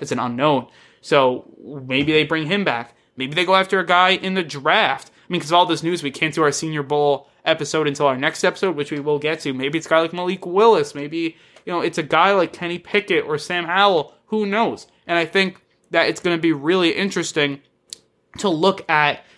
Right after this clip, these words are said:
this team and what they're gonna do on the offensive side of the ball, specifically at quarterback. And that's something that I think is the biggest question. And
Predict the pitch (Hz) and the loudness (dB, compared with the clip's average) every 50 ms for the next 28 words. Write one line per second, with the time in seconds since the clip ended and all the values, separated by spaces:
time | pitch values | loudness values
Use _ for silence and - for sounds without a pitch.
0 | _ _ _ 170 151 170 165 160 - - - 180 170 170 165 160 147 135 135 151 | _ _ _ -2 2 2 2 2 0 -2 -4 -4 -2 -2 -2 -2 -2 -2 -2 -2
1 | 147 160 160 143 147 143 131 - 156 156 151 147 143 139 139 135 147 143 135 - | 0 0 0 0 0 -2 -2 -2 -2 -2 -2 0 2 0 0 0 -2 -6 -6 -8
2 | - - 143 135 131 127 139 135 - 135 - - - 170 160 202 196 170 160 165 | -4 -2 -2 -2 2 2 2 2 2 -2 -8 -10 -10 -2 0 0 0 0 0 0
3 | 160 147 135 123 - - 165 165 151 139 131 127 120 127 131 - _ _ _ _ | 0 0 0 -2 -2 0 2 2 2 2 0 -2 -4 -4 -6 -8 _ _ _ _
4 | - - _ _ _ _ _ _ _ - 147 160 160 165 - - - 160 - 165 | -20 -20 _ _ _ _ _ _ _ -4 0 2 0 0 0 -2 -2 -2 -2 -4
5 | 165 156 151 147 147 143 - 160 156 - 151 135 127 - - - 151 147 135 127 | -4 -2 0 2 2 2 0 -2 -4 -4 -6 -6 -6 -8 -10 -6 -4 -4 2 2
6 | 151 156 160 151 - - 160 151 156 151 - 190 190 185 165 147 143 139 | 4 4 4 0 0 0 0 0 2 0 -2 -2 -2 0 0 0 0 -2